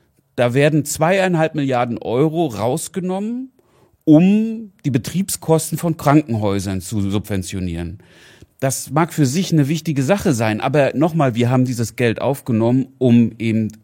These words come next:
Wirtschaft zu stabilisieren, um Verkehrsinfrastruktur voranzubringen. Aber nein, wir nehmen dieses Geld und bezahlen damit Betriebskosten. Und das macht nochmal deutlich, dass wir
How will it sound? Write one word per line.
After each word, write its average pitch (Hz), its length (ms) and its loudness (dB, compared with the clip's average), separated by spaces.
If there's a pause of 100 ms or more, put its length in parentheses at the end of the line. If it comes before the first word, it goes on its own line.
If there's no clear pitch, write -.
Wirtschaft 160 500 -2
zu - 100 -6
stabilisieren, 95 760 -4
um 113 220 0
Verkehrsinfrastruktur 120 1300 -4 (220)
voranzubringen. 98 760 -4
Aber 110 140 0
nein, 190 480 2
wir 147 120 -2
nehmen 202 340 -4
dieses 175 340 -8
Geld 196 380 -4 (440)
und 160 340 4 (280)
bezahlen 160 460 2
damit 165 280 0
Betriebskosten. - 1000 -10 (520)
Und 123 180 -4
das 160 160 4
macht 180 320 4
nochmal 175 300 0
deutlich, 160 760 -2 (380)
dass 139 400 -2
wir 151 360 4